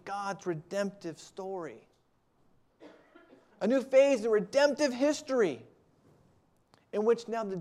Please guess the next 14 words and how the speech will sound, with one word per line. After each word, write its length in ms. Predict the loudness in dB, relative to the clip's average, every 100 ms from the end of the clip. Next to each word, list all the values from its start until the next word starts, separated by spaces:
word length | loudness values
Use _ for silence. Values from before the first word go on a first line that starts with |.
| -10
Gentiles 1080 | -6 -4 -4 -8 -8 -6 -4 -4 -8 -20 -20 _ _ _ _ _ -12
are 100 | -10
being 240 | -8 -8
brought 480 | -10 -10 -8 -10 -16 -16
and 260 | -14 -10
built 280 | -6 -6 -6
together 680 | -14 -16 -12 -12 -10 -10 -12 _ _ _ _ _ _ _ _ _ _ _ _ -16
with 160 | -12 -6
believing 440 | -4 -2 -4 -6
Jews 240 | -6 -8
into 180 | -8 -10
this 220 | -10 -10
new 400 | -10 -8 -6 -8
temple. 600 | -10 -14 -18 -16 -16 -18